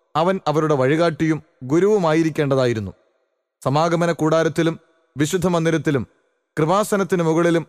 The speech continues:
അവന്റെ വിശുദ്ധ മഹത്വം പരിലസിച്ചിരുന്നു. അവർക്ക് വേണ്ടി അവൻ തന്റെ സ്നേഹത്തിന്റെയും ദീർഘക്ഷമയുടെയും മഹിമ തുടർച്ചയായി വെളിപ്പെടുത്തിയിരുന്നു.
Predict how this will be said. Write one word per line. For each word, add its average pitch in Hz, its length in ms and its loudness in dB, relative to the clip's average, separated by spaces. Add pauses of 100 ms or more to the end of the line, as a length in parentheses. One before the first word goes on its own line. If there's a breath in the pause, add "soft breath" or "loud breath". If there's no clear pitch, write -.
അവന്റെ 151 260 0
വിശുദ്ധ 151 320 -2
മഹത്വം 147 480 -2 (520)
പരിലസിച്ചിരുന്നു. 143 760 -2 (1120)
അവർക്ക് 214 340 0
വേണ്ടി 202 400 2
അവൻ 165 280 -2
തന്റെ 175 140 0
സ്നേഹത്തിന്റെയും 156 840 -2 (340)
ദീർഘക്ഷമയുടെയും 170 920 0
മഹിമ 143 300 0 (220)
തുടർച്ചയായി 147 680 0
വെളിപ്പെടുത്തിയിരുന്നു. 120 720 -2